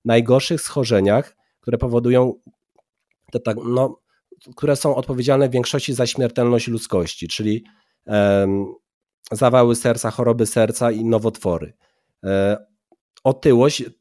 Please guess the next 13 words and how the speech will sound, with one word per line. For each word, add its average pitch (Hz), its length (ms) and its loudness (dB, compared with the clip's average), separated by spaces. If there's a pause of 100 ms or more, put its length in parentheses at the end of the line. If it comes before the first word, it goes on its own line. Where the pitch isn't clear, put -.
(160)
otyłość 131 560 0
potęguje, 117 680 2
e, 135 420 -4
zwiększa 120 400 -4
praw-, 131 480 -6
prawdopodobieństwo 117 960 0
wystąpienia 127 600 0
tych 95 200 -8
różnych 107 320 -4
schorzeń. 82 480 -2 (420)
Jak 98 180 -2
popatrzymy 165 640 0 (320)
na 120 400 2